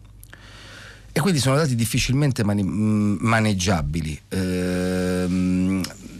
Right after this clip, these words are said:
soprattutto in contesti dove, ecco, anche il grande tema, eh, lo scambio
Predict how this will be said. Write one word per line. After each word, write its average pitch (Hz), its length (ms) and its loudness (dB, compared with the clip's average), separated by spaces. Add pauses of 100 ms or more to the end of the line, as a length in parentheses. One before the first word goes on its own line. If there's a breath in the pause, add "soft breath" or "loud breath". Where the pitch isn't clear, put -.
(300)
soprattutto 170 760 0
in 156 180 2
contesti 175 880 0
dove, 110 720 2 (500)
ecco, 95 520 -4 (420)
anche 90 440 -2
il 90 60 0
grande 98 380 0
tema, 101 480 2 (300)
eh, 90 340 -4 (220)
lo 131 260 2
scambio 98 840 0